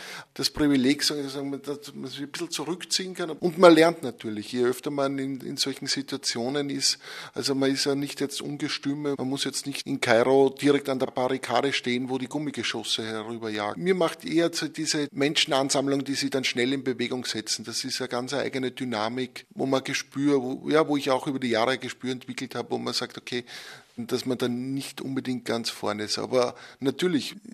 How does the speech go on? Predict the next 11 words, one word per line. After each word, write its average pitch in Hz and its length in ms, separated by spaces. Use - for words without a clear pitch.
in 135 80
solchen 139 320
Situationen 147 640
unterwegs 131 560
zu - 100
sein, 139 300
bedingt 147 420
schon 135 220
auch, 151 160
dass 135 180
man 139 240